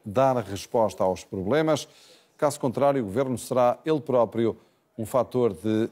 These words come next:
instabilidade. O líder comunista encontrou-se com representantes da Companhia de Teatro dos Aloés, no Espaço Cultural Recreios da Amadora,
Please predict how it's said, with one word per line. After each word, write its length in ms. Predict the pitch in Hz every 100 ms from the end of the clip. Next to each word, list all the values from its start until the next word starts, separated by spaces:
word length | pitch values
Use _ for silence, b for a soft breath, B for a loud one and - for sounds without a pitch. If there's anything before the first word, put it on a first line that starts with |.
| -
instabilidade. 720 | 107 - 107 101 95 117 90
O 80 | 107
líder 300 | 165 165 160
comunista 400 | - 139 156 156
encontrou-se 540 | 147 139 123 139 139
com 100 | -
representantes 640 | 120 - 107 113 117 127 - b b b _
da 140 | 117
Companhia 480 | - 127 117 117 123
de 120 | 104
Teatro 460 | 92 117 117 101 95
dos 240 | 104 87
Aloés, 540 | 139 131 113 127 151 -
no 80 | 110
Espaço 460 | - - 131 120
Cultural 560 | - 104 110 113 104 b b b
Recreios 520 | - 117 131 151 143
da 80 | 123
Amadora, 480 | 117 101 117 127